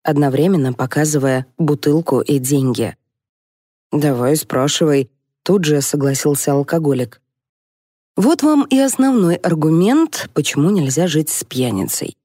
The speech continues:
Такой за бутылку согласится на всё, даже на убийство. "С чего ты решил, будто Милена умерла?"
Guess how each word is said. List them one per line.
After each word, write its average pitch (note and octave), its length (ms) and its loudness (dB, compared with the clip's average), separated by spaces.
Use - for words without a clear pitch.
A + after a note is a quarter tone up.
Такой E3+ 320 0
за D3+ 100 -2
бутылку C#3+ 540 0
согласится C#3+ 680 -2
на C#3+ 160 0
всё, F3 480 0
даже C#3 380 0
на C#3+ 180 2
убийство. D3 640 -2
"С - 60 -4
чего G#3+ 340 0
ты F3+ 120 -2
решил, F#3 360 0
будто D#3+ 260 -2
Милена E3 420 2
умерла?" C#3+ 520 0